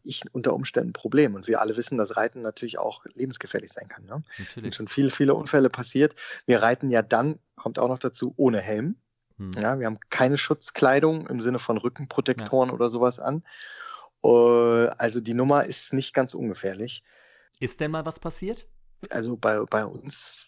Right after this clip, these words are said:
Speaker 1: nicht wirklich. Ja, eine
Speaker 2: Mhm.
Speaker 1: Reiterkomparsin da beim Applaus, da hat, hat sich das Pferd überschlagen und sie mit.
Speaker 2: Oh.
Speaker 1: Das war nicht schön. Also es passieren immer mal wieder kleine Unfälle.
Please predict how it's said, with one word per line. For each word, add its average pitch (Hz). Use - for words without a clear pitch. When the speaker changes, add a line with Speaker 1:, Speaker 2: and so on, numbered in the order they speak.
Speaker 1:
nicht 123
wirklich. 160
Ja, 113
eine 120
Speaker 2:
Mhm. 104
Speaker 1:
Reiterkomparsin 131
da 113
beim 113
Applaus, 135
da 123
hat, 123
hat 117
sich -
das -
Pferd 131
überschlagen 139
und 117
sie 113
mit. 131
Speaker 2:
Oh. 120
Speaker 1:
Das -
war 123
nicht 131
schön. 151
Also 107
es -
passieren 160
immer 156
mal 143
wieder 135
kleine 127
Unfälle. 175